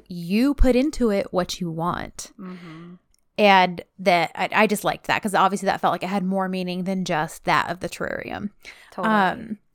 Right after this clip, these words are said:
Speaker 1: and then, of course, she's like, "Okay, you finished. Bravo. Like, now you just need to write a note." And then they have this whole
Speaker 2: <laughs>
Speaker 1: note, note, note, note.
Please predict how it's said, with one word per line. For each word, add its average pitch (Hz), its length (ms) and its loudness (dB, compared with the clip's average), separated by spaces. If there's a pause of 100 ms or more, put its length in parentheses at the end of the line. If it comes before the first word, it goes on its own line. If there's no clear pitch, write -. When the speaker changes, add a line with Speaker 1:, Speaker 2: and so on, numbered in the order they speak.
(160)
Speaker 1:
and 202 580 2 (100)
then, 202 200 4
of 202 120 0
course, 202 240 4
she's 208 240 -2
like, 175 200 2
"Okay, 370 200 2 (100)
you 302 120 6
finished. 403 460 0
Bravo. 262 520 6
Like, 214 320 4
now 180 120 0
you 202 160 2
just 226 140 -2
need 233 120 4
to 254 100 2
write 240 180 6
a 285 60 6
note." 208 280 8
And 220 140 2
then 208 100 2
they 214 80 4
have 208 140 4
this 196 140 -4
whole 190 220 4 (120)
Speaker 2:
<laughs> 170 140 -2
Speaker 1:
note, 214 460 2 (340)
note, 185 440 6 (280)
note, 214 560 6 (220)
note. 226 360 6